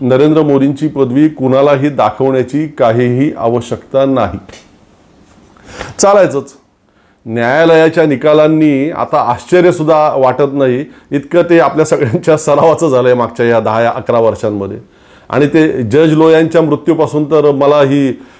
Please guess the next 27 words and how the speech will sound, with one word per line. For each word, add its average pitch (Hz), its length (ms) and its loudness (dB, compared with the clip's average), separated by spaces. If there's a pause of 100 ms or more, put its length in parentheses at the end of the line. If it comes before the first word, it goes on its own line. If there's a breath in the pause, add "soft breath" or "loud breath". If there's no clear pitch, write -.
(100)
नरेंद्र 143 400 2
मोदी, 143 320 4
अमित 135 260 2 (100)
शहाच्या 135 300 0
बाबतची 127 500 0
किंवा 123 300 0
भारतीय 110 360 -2
जनता 127 300 0
पार्टीबाबतची 131 800 0
प्रकरणं 127 600 0 (420 loud breath)
ज्यांच्यासमोर 143 600 0
असतात, 135 400 0
अशा 135 420 0
आपल्या 135 500 2 (240 loud breath)
सगळ्या 143 680 2
न्यायालयांमधल्या 147 840 0
न्यायाधीशांची 139 680 0
पण 156 160 -4
काळजीच 156 440 0
वाटत 127 280 0
राहते. 101 260 -2 (720 soft breath)
समजा 123 440 2 (340)
या 117 260 0
न्यायाधीशांनी 131 1000 0 (140 loud breath)
या 120 240 2
मंडळींच्या 135 560 2
विरोधात 127 340 2